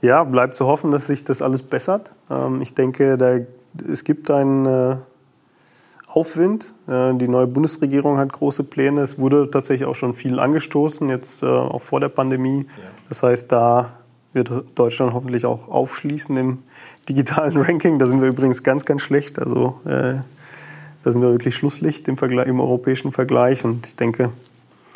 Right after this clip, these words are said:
Speaker 1: äh, da sollten wir aufholen und das passiert jetzt.
Speaker 2: Ja.
Speaker 1: Da sind wir gerne dabei.
Speaker 2: Auf jeden Fall. Also wir sollten da auf jeden Fall ein paar Plätze zulegen,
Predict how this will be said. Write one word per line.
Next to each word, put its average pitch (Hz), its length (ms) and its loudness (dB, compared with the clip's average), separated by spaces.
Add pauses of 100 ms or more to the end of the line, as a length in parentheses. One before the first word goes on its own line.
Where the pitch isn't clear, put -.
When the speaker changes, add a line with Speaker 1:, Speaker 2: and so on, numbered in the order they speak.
(480)
Speaker 1:
äh, 113 160 2
da 113 120 2
sollten 117 280 0
wir 123 80 0
aufholen - 1400 -2
und 117 140 0
das 110 100 -8
passiert 123 380 -2
jetzt. - 280 -4 (1120)
Speaker 2:
Ja. 113 120 2
Speaker 1:
Da 107 60 -2
sind 120 180 -4
wir 117 80 -4
gerne 113 200 -4
dabei. 127 340 -2 (580)
Speaker 2:
Auf 113 180 -2
jeden 95 240 0
Fall. 92 280 0
Also 92 260 0 (640)
wir 104 100 0
sollten 101 420 2
da 92 440 2 (100)
auf - 140 -8
jeden 98 140 2
Fall 98 120 0
ein 95 80 0
paar 98 100 2
Plätze 104 300 0
zulegen, 107 540 2